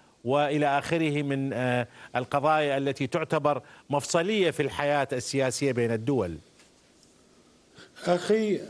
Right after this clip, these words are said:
Speaker 2: هذه ال-، النظرة والصورة هذه لا تعكس حقيقة الوضع فيما يتعلق بتوجه البحرين وسياستها الخارجية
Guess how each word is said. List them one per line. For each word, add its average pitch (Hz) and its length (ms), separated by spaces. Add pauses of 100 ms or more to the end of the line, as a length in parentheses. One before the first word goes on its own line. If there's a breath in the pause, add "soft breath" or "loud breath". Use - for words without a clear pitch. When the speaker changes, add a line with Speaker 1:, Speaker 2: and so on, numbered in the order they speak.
(100)
Speaker 2:
هذه 202 340
ال-، 147 400 (520)
النظرة 135 800
والصورة 170 480
هذه 170 340
لا 214 180
تعكس - 880 (680)
حقيقة 180 580 (120)
الوضع 147 500 (720 soft breath)
فيما 160 320
يتعلق 175 640
بتوجه 147 840
البحرين 156 600
وسياستها 139 800
الخارجية 151 760